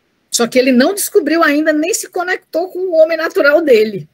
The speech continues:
Porque ele sempre tá depilado, bonitão, todo arrumado, dentro de grife. Então, ele não acessa o homem natural. E o homem natural é a salvação do homem contemporâneo. Porque o homem contemporâneo não,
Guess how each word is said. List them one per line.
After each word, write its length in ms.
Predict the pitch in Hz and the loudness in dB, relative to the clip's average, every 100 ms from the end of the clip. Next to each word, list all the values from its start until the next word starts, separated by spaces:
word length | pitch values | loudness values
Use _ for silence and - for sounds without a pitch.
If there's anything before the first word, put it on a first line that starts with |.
| _ _ _ _ _ _ | _ _ _ _ _ _
Porque 220 | 214 - | -6 0
ele 140 | 262 302 | 0 0
sempre 400 | - 311 427 403 | -2 -2 -2 -2
tá 160 | 254 | -2
depilado, 760 | 226 254 254 220 208 233 269 240 | 0 -2 0 -4 0 0 0 -2
bonitão, 800 | 208 269 262 240 - 233 240 262 | -6 -4 -4 -4 -2 0 0 0
todo 280 | 269 269 269 | 2 0 0
arrumado, 580 | 262 240 220 220 240 | -2 -2 -2 -2 -2
dentro 340 | 220 254 294 247 | -2 -4 -4 -6
de 80 | 254 | -6
grife. 560 | 220 269 277 - 185 _ _ - _ | -4 -4 -4 -10 -18 _ _ -20 _
Então, 180 | 285 381 | -4 0
ele 180 | 370 359 | 2 2
não 260 | 339 403 | 2 2
acessa 640 | 381 - - 277 302 302 240 | 0 -2 0 2 2 0 0
o 60 | |
homem 240 | 220 208 202 | 0 -2 -6
natural. 520 | 185 175 190 151 127 _ _ _ _ _ - - | -8 -8 -10 -10 -14 _ _ _ _ _ -10 0
E 80 | |
o 80 | 294 | 2
homem 220 | 277 294 | 4 2
natural 460 | 285 269 247 196 190 | 2 2 0 -2 -2
é 60 | 226 | -2
a 80 | |
salvação 680 | 226 233 220 254 - 208 226 - - | -2 -8 -6 -8 -8 -8 -8 -12 -10
do 160 | 240 | -4
homem 380 | 311 226 240 285 | -2 0 0 -2
contemporâneo. 840 | - 262 285 285 392 294 202 175 151 _ _ _ _ _ _ | -8 -12 -12 -12 -10 -8 -8 -10 -16 _ _ _ _ _ _
Porque 200 | 196 214 | -6 0
o 80 | 214 | 2
homem 200 | 202 220 | 2 0
contemporâneo 720 | 247 233 233 254 226 254 277 | 0 2 2 2 2 0 2
não, 480 | 277 302 359 427 | 2 2 2 -2